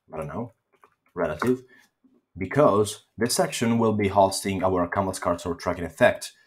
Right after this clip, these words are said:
so our canvas, and so its position needs to be set to relative. Now, let's throw in our main container, then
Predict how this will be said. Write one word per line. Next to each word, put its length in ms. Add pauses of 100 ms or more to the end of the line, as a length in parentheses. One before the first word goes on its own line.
(260)
so 400
our 280
canvas, 680 (120)
and 260
so 440
its 160
position 680
needs 260
to 100
be 360 (240)
set 320
to 200
relative. 520 (640)
Now, 520 (540)
let's 420
throw 520
in 380
our 460 (600)
main 180
container, 800 (1800)
then 500